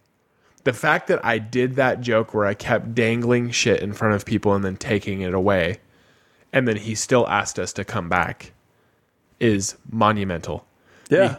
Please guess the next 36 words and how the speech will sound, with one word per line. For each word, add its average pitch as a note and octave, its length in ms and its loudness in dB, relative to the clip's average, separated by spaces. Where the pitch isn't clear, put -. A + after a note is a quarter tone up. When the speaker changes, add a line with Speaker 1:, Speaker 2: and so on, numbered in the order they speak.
Speaker 1:
He, C3+ 120 -2
he A#2+ 40 2
could B2+ 140 0
have G#2 100 -2
easily D3+ 640 2
approached - 640 2
Zach A2 480 -2
and A#2+ 180 -10
Dusty A#2 500 0
and B2 160 2
said, A2+ 340 2
"Will A2+ 200 2
you A#2 240 0
two B2+ 260 -2
come B2 260 -4
back A2+ 240 2
and A2 140 -8
do G#2+ 160 -2
a G2+ 60 -2
show?" F#2+ 420 0
Nah. D#2+ 520 -2
He C#3+ 140 -2
could G3+ 240 2
have. - 220 -6
Speaker 2:
Right, C3+ 420 2
right. B2 220 2
Speaker 1:
'Cause D#3 140 2
I C#3+ 160 2
didn't F3+ 220 0
do F3 180 0
the F3 100 2
type D3+ 280 0
of B2 80 -12
comedy C3 480 2
that A#2 440 2
y-, A#2 160 -14